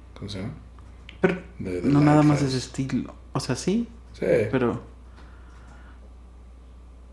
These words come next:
Speaker 1: O sea, entre
Speaker 2: pero es más
Speaker 1: Eggers
Speaker 2: en
Speaker 1: y
Speaker 2: at-,
Speaker 1: Ari.
Speaker 2: a-, ajá, atmosférico.
Speaker 1: Y los, pues, los, los Safdie, ¿no?
Speaker 2: Ujú.
Speaker 1: También tienen como su estilo nuevo.
Speaker 2: Jordan Peele.
Speaker 1: Mm.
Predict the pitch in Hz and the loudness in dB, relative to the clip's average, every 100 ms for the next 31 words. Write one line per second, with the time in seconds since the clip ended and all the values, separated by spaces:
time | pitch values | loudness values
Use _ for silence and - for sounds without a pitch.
0 | - - - - - - - - - - | -20 -20 -20 -20 -20 -20 -20 -20 -20 -20
1 | - - - - - - - 127 123 117 | -20 -20 -20 -20 -20 -12 0 2 4 4
2 | 113 151 110 135 120 123 110 107 104 104 | 4 6 8 6 6 6 6 6 4 2
3 | 117 113 117 - 117 113 107 107 113 113 | -2 -4 -6 -8 -10 -6 -4 -2 0 -2
4 | - 113 107 107 107 104 101 98 - - | -2 -4 -4 -4 0 4 4 2 -6 -8
5 | - - - - - - 110 117 113 - | -10 -14 -20 -20 -20 -8 0 0 0 -2
6 | 120 117 147 156 156 113 113 190 - - | -2 2 4 4 2 2 4 2 -4 -16
7 | - - - - - 135 139 135 - - | -20 -16 -16 -14 -8 -6 -4 -6 -8 -20
8 | - - - 107 104 107 104 98 95 92 | -20 -20 -6 -4 -2 -2 -4 -6 -8 -12
9 | - 101 98 98 98 98 - - - - | -8 -6 -6 -8 -8 -10 -16 -20 -12 -4
10 | 127 123 120 120 120 - - - - - | -2 0 -2 -2 -4 -8 -18 -20 -20 -20
11 | - - - - - - 107 107 | -20 -20 -20 -20 -20 -10 -2 0